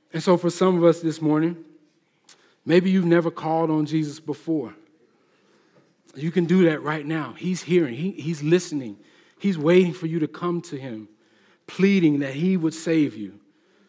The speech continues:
And he doesn't forget. That's the assurance that you have this morning.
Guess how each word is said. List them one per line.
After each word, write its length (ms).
And 100
he 140
doesn't 320
forget. 380
That's 180
the 140
assurance 400
that 240
you 80
have 260
this 220
morning. 340